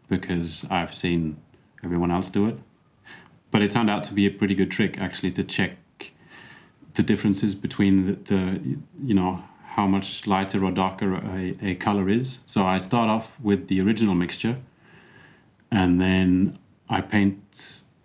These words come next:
the new, a little bit lighter shade next to it to see how big the step between them are. The new little sort of brighter mixture I made was a bit too bright, so I added in a bit more of the dark one so that the difference wouldn't be too huge.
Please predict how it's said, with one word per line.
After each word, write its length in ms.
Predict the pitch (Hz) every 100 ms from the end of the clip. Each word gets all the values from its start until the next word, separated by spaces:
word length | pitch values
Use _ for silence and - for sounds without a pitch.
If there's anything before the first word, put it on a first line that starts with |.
| - _ _
the 100 | 101
new, 380 | 95 98 98 95 -
a 40 |
little 180 | 101 95
bit 120 | 98
lighter 300 | 98 95 98
shade 460 | - 98 92 98 104
next 280 | 104 - -
to 100 | 90
it 240 | - -
to 100 | -
see 200 | - 95
how 140 | 95 92
big 280 | 101 95
the 100 | -
step 400 | - - 98 - -
between 380 | - - 95 87
them 140 | 85 85
are. 240 | 85 - _ _ -
The 160 | 101
new 300 | 101 107 101
little 360 | 98 98 95 92
sort 220 | - 101
of 100 | 87
brighter 300 | 92 98 98
mixture 360 | 95 95 - 101
I 80 | 90
made 280 | 95 101
was 120 | 95 90
a 60 |
bit 160 | 98 -
too 140 | 101
bright, 400 | 87 87 - - _ - - -
so 160 | - 98
I 80 | 95
added 280 | 104 101
in 100 | 98
a 60 | 92
bit 200 | 110 127
more 140 | 110
of 60 | 101
the 60 | 90
dark 340 | 95 90 -
one 240 | 98 101
so 240 | 101 - 92
that 240 | 90 - - _ _
the 80 | -
difference 380 | 92 - 85 -
wouldn't 320 | 87 90 87
be 140 | 90
too 220 | 85 - 90
huge. 640 | - 87 85 80 -